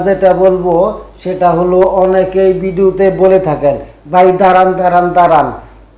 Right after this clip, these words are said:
লাইক, শেয়ার, কমেন্ট করতে সময় লাগে না,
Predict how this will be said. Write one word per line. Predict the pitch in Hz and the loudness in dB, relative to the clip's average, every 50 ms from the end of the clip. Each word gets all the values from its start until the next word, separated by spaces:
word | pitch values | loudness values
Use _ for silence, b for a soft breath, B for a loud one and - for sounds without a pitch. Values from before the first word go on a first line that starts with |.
| - - | -12 -6
লাইক, | 170 180 175 185 190 175 - - | -4 0 0 0 0 -2 -6 -6
শেয়ার, | - 185 185 185 185 180 - - | -2 0 2 2 2 0 0 0
কমেন্ট | 196 190 185 185 180 180 - | 0 0 0 -2 -4 -2 -2
করতে | 185 190 185 190 190 185 | -4 -4 -2 -2 -2 -2
সময় | - - 156 180 185 185 185 190 | -2 -2 -2 0 2 2 4 4
লাগে | 190 185 175 175 151 160 147 139 | 4 2 2 0 0 -2 -2 -2
না, | 135 | -4